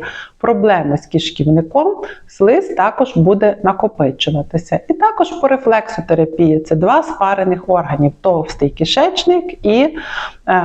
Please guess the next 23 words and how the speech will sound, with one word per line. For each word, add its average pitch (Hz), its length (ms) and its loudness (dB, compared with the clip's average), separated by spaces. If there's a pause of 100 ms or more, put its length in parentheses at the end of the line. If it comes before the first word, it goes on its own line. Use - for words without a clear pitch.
(120)
меридіан 185 680 2 (200)
легень. 190 580 0 (420)
І 196 80 2
завжди 220 520 2
ми 247 160 4
звертаємо 156 840 -2
уваги 262 540 4 (120)
при 190 140 0
захворюваннях 170 840 2
легень 311 440 2
також 311 420 0
на 180 100 2
роботу 165 580 0
товстого 175 520 0
кишківника. 185 840 -2 (800)
А, 170 300 2
схема 226 380 0
очищення 196 520 0
підбирається 175 600 -2
індивідуально 214 720 2
з - 80 -6
урахуванням 269 640 0
ваших, 220 540 0